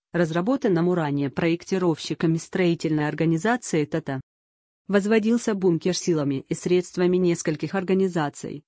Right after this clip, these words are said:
которые продолжали функционировать в Кенигсберге даже после тотальной мобилизации их рабочих и служащих в Фольксштурм и на строительство так называемого Восточного вала.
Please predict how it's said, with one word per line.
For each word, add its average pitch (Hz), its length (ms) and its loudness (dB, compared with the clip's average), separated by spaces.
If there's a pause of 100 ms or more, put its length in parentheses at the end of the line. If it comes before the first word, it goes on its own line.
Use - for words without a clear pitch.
(160)
которые 185 440 2
продолжали 202 600 2
функционировать 175 920 0
в - 80 -18
Кенигсберге 180 720 2
даже 160 300 -2
после 170 360 -2
тотальной 170 480 0
мобилизации 175 800 0
их 214 300 -2
рабочих 185 540 -2
и 202 100 -6
служащих 233 580 -4
в - 60 -20
Фольксштурм 160 720 -2
и 165 140 -2
на 170 100 2
строительство 180 720 -2
так 220 240 0
называемого 175 680 0
Восточного 160 680 -4
вала. 139 360 -2